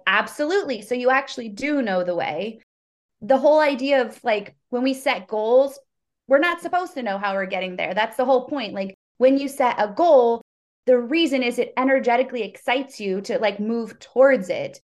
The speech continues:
And we create solutions based on past experience and what we think it might look like if we were already at that stage. And then we try it and we figure out and we see, does it work or not?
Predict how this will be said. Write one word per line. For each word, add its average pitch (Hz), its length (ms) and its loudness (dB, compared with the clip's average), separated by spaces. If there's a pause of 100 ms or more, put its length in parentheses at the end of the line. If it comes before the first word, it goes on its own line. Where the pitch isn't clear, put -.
(140)
And 226 140 -4
we 247 120 -4
create 240 360 -8
solutions 220 600 -8
based 202 260 -8
on 202 140 -4
past 190 320 -6
experience 196 560 -6
and 226 140 -4
what 220 140 0
we 233 240 -8
think 277 480 -2 (260)
it 247 180 4
might 240 300 0
look 302 240 0
like 202 220 -2
if 214 120 -12
we 226 80 -6
were 214 180 -2
already 214 280 0
at 180 160 -4
that 160 200 -6
stage. 254 340 -6
And 185 80 -10
then 190 60 -6
we 190 80 -6
try 196 220 -4
it 226 40 2
and 240 80 -4
we 226 60 -8
figure 180 260 -6
out 240 160 2
and 247 40 -8
we 202 100 -12
see, 220 160 -12
does 196 160 -6
it - 120 -8
work 190 280 -6
or 165 60 -10
not? 185 420 -8